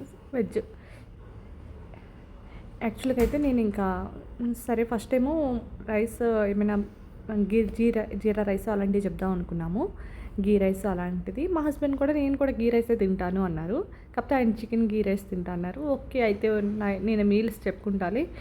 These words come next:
ఎందుకంటే గీ రైస్ను జీరా రైస్ అవి కూడా టూ ఫార్టీ నైన్ ఉంది,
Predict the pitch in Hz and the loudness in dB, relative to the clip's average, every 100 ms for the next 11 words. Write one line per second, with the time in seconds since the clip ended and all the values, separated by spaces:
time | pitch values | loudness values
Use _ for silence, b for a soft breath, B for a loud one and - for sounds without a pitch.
0 | B B 254 277 269 262 254 220 254 262 | B B 0 2 2 2 0 2 4 4
1 | 262 - 285 277 240 247 254 240 247 240 | 2 0 2 2 4 2 4 2 2 2
2 | 226 262 285 320 311 233 202 185 170 170 | 2 2 2 2 4 2 2 0 0 -2
3 | 165 | -4